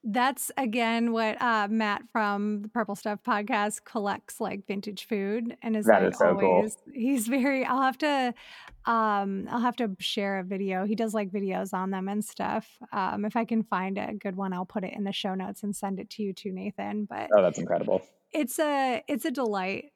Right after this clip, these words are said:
Speaker 1: He, I'm glad that somebody is doing it. <laughs>
Speaker 2: Right?
Speaker 1: Like, I have to stop myself from, like, anytime I'm like, "Ooh, I see, like, vintage food on eBay that's, like, Halloween," I have to stop myself 'cause I'm like, "This can't be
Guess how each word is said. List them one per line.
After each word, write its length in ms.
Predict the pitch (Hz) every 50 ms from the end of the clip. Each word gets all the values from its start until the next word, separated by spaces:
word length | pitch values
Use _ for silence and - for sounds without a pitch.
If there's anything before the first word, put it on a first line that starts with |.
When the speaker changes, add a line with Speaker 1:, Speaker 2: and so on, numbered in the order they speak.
| _
Speaker 1:
He, 720 | - 269 254 233 233 254 262 247 240 240 240 240 233 226 - - _ _ - -
I'm 220 | 262 262 262 254
glad 220 | 254 262 254 269
that 100 | 302 330
somebody 400 | 294 - 247 214 208 196 202 202
is 140 | 196 185 -
doing 320 | - - - 110 - - 85
it. 240 | - - 277 - - -
<laughs> 460 | - - - - - - 359 359 302 -
Speaker 2:
Right? 200 | 339 - - 175
Speaker 1:
Like, 400 | 190 294 247 - 294 285 - - _ _ _ _ _ _ _ _ _ _ _ - - 427 440 - - 508 - -
I 140 | 247 277
have 200 | 320 311 294 311
to 140 | - 349 330
stop 280 | 294 - - 226 202 -
myself 440 | 208 208 214 208 - 208 196 202 -
from, 160 | - 214 208
like, 200 | 208 208 208 - -
anytime 320 | 233 240 226 196 240 233
I'm 80 | 220 220
like, 200 | 208 202 190 -
"Ooh, 380 | - 294 349 415 427 349 233
I 120 | 196 190 208
see, 240 | - - 226 208 214
like, 180 | 214 214 180
vintage 340 | - 220 214 208 226 190 -
food 200 | - 233 220 214
on 140 | 220 214 214
eBay 340 | 208 220 220 190 220 220 220
that's, 200 | 208 208 - -
like, 140 | 220 208 196
Halloween," 640 | 185 233 220 214 214 214 214 214 214 220 226 226 233 _ - - - - - - - _ -
I 60 | 247
have 180 | 262 254 240 233
to 80 | 226 254
stop 260 | - - 208 - -
myself 360 | 208 220 220 208 226 214 202
'cause 100 | - -
I'm 80 | 220 208
like, 140 | 208 202
"This 140 | - 240 233
can't 300 | - - 247 220 196 202
be 400 | 202 196 190 196 196 - - -